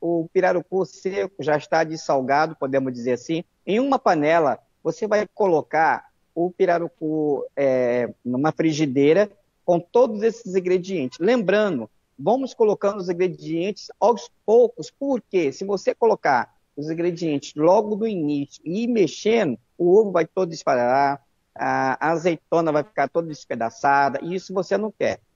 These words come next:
Então, eu separei aí, podemos dizer assim,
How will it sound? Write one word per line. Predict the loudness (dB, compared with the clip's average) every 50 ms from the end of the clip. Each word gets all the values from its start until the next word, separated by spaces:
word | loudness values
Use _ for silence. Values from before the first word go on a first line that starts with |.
| _ -14
Então, | -14 -6 _ 0 2 2 2 2
eu | 2 2 4 4 4
separei | 2 0 -2 -2 -2 0 0 0 2 2 2 0 0 0
aí, | -2 -2 -2 -2 -4 -4 -6 -8 -12 _ _
podemos | -6 0 0 0 0 0
dizer | -4 -4 -2 0 0
assim, | 0 0 -2 -6 -6 -6 -6